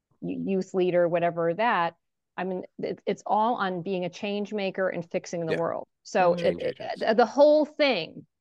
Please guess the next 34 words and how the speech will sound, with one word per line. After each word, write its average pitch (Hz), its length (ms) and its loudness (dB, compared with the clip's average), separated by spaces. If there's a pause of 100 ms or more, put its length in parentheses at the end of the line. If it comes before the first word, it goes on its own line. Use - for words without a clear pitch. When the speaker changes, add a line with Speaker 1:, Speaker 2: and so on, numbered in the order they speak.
(120)
Speaker 1:
is 190 240 -4
for 190 160 -4
that. - 340 2 (720)
Speaker 3:
It's 214 220 -2
all 220 380 0
you, 214 760 -4
let's, 208 340 -4
let's 202 300 -4
get - 140 -8
you 208 100 -4
set 202 240 -4
up 190 100 -2
so - 140 -6
you 170 40 -6
can 180 120 -6
tell 170 240 -2
other 165 160 -4
people 156 280 -8
how 147 120 -2
to 143 100 -8
do 143 180 -12
things. - 380 -16 (1800)
Speaker 1:
Well, 302 120 4
there's 294 120 6
some 427 220 4
presumption 302 560 2
that 233 160 -4
things 247 200 -2
need 233 140 -4
to 214 80 -2
be 202 140 -6
changed. 160 600 -8 (120)
<laughs> - 0 - (1500)
And 254 340 6